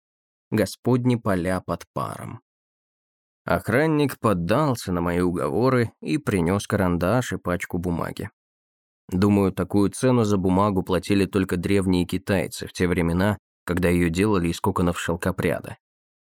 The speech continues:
Я держу ее под матрасом, как положено арестанту,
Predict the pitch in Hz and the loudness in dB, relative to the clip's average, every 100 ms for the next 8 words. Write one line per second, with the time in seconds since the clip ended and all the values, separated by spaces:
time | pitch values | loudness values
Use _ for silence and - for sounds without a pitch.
0 | _ _ _ _ _ 123 143 120 110 107 | _ _ _ _ _ 0 2 2 2 2
1 | 131 107 95 98 95 92 95 80 - - | 2 2 0 0 0 0 -4 -4 -8 -10
2 | - - 85 85 87 87 85 82 - - | -10 -4 -2 0 0 0 0 -2 -6 -8
3 | 69 - - | -8 -8 -12